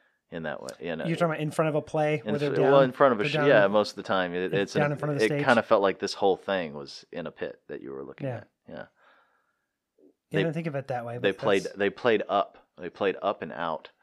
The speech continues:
Speaker 2: Right.
Speaker 1: rather than straightforward, if that <laughs> makes any sense.
Speaker 2: Yeah.
Speaker 1: It
Speaker 2: Well,
Speaker 1: was good, people. It was a good
Speaker 2: it,
Speaker 1: show.
Speaker 2: it was good. So one of the ones that stood out to me was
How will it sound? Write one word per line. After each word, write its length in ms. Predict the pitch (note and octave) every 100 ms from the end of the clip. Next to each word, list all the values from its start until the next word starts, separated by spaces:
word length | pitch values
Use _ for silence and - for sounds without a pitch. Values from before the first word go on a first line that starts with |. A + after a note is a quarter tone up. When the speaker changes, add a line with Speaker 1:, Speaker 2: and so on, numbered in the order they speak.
| _
Speaker 2:
Right. 140 | C#3 C3
Speaker 1:
rather 200 | F#2 F2
than 380 | D#2+ E2 D#2 D#2 _
straightforward, 640 | - F#2 D#2+ F2+ E2 A#1 - _ _ _
if 80 | F2+
that 160 | G2+ E2
<laughs> 60 | D#2+
makes 220 | - - C#3
any 100 | B2
sense. 220 | - - -
Speaker 2:
Yeah. 180 | - C#3 C3 - - - - - -
Speaker 1:
It 100 | E3
Speaker 2:
Well, 80 | A3
Speaker 1:
was 120 | F#3+
good, 380 | C#3 G#3 A#3+ B2+
people. 440 | - B2 C3+ C3+ -
It 40 |
was 160 | B2+ B2+
a 40 |
good 180 | - C#3+
Speaker 2:
it, 40 |
Speaker 1:
show. 320 | - D3 B2 -
Speaker 2:
it 60 | D#3
was 120 | E3+
good. 220 | E3 F3+ - -
So 480 | F#3 F3 E3+ D#3 D3 - - _ _ _ _ _ _ _ _ -
one 340 | D3+ C#3 F#3
of 60 | F#3+
the 100 | E3+
ones 240 | D#3+ D#3+
that 80 | D3
stood 200 | - D3
out 160 | C#3+ C#3
to 80 | C#3+
me 300 | D3 D3 C#3+
was 640 | A#2+ C3 B2 B2 B2 -